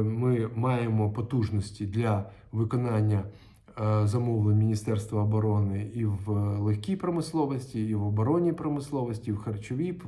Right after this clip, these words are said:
переробній промисловості. Е, вони, е, е,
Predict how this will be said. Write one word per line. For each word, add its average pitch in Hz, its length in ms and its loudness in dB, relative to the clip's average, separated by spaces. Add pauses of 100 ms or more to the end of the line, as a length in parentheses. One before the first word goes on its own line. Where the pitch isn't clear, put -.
переробній 151 500 0
промисловості. 135 760 -4
Е, - 760 -10
вони, 123 460 4 (340)
е, 127 40 -4
е, 113 880 0